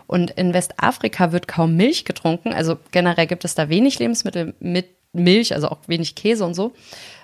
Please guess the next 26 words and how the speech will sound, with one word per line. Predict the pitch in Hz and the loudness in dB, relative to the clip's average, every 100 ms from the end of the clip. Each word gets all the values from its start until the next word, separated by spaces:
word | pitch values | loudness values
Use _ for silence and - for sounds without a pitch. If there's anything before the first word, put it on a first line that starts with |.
| _ - | _ -2
Und | 185 | 2
da | 175 | 4
haben | 185 | 2
die | 190 | 2
Menschen | 190 190 233 226 | 2 2 2 2
aber | 190 | 0
trotzdem | 185 208 208 220 | 0 -2 -2 -2
super | 196 196 202 | -2 -2 -2
wenig | 190 190 185 | -2 -4 -4
Osteoporose. | 170 - - 175 - 175 180 180 151 | -6 -6 -6 -6 -4 -2 0 0 -2
Und | - 170 160 - _ _ | -4 -6 -6 -8 _ _
einige | 185 208 196 185 175 - - - | -2 2 4 4 2 -6 -18 -2
Ärzte | 180 254 - - 185 | 0 0 -2 -2 -4
kennen | - 220 254 190 | -2 2 4 6
laut | 143 151 | 4 4
der | 147 | -2
Wissenschaftlerin | 156 156 - 151 - 156 156 160 - _ - | -2 -4 -2 -4 -4 -4 -2 -2 -4 _ -6
die | 156 | -6
Krankheit | - 156 151 165 | -2 -2 -2 -2
nicht | 165 - | -2 -2
mal, | 165 | 0
weil | 165 | 2
die | 160 | 0
so | 160 170 | -2 0
selten | 175 170 170 | 2 2 -2
vorkommt, | - 208 208 170 180 | 0 0 2 0 0